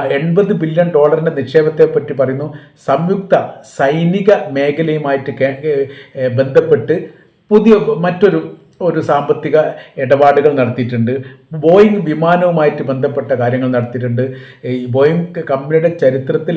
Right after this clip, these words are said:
ആദ്യമായിട്ടാണ് ഇത്രയും വലിയൊരു ഡീലിംഗ് നടന്നത് എന്ന് അന്നത്തെ തന്നെ, തന്നെ പത്രങ്ങൾ തന്നെ, പ്രത്യേകിച്ച് ന്യൂയോർക്ക്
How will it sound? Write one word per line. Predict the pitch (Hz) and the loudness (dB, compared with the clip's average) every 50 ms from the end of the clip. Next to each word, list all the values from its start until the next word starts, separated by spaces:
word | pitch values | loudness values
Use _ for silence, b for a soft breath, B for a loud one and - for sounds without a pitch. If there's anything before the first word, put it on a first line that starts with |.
| 139 131 139 | -2 -2 -2
ആദ്യമായിട്ടാണ് | 143 143 - 165 160 156 151 147 147 147 - 147 139 139 127 117 | -4 -4 -4 -4 -2 -2 -2 -2 -2 0 0 -2 0 -2 -4 -4
ഇത്രയും | 127 - 147 156 165 175 175 170 151 | -2 0 0 2 2 2 0 -2 -2
വലിയൊരു | 143 151 147 143 131 120 | -2 -2 -2 -4 -2 -2
ഡീലിംഗ് | 127 131 139 147 160 160 147 139 | -2 -2 -2 -2 -4 -4 -4 -2
നടന്നത് | 131 127 135 127 143 139 139 151 151 156 139 139 139 | -2 -2 0 -2 -2 -4 -4 -4 -4 -4 -6 -6 -6
എന്ന് | 143 160 175 170 B B B B - 143 151 | -6 -6 -8 -8 B B B B -8 -6 -4
അന്നത്തെ | 170 190 214 220 220 214 185 - | 0 2 2 2 2 2 0 0
തന്നെ, | 165 139 - 127 147 151 | -2 -2 -2 -4 -6 -6
തന്നെ | 139 143 147 147 - - | -6 -4 -4 -4 -4 -4
പത്രങ്ങൾ | 127 - - 135 131 139 135 123 131 | -4 -4 -4 -2 0 0 0 2 2
തന്നെ, | 123 123 117 123 | 0 0 -2 -4
പ്രത്യേകിച്ച് | 117 - 151 151 156 156 156 170 175 175 - - - B B B B B B 131 | -2 0 2 2 2 0 -2 -6 -6 -8 -10 -16 -20 B B B B B B -2
ന്യൂയോർക്ക് | 139 147 151 147 - - | 2 4 4 4 2 0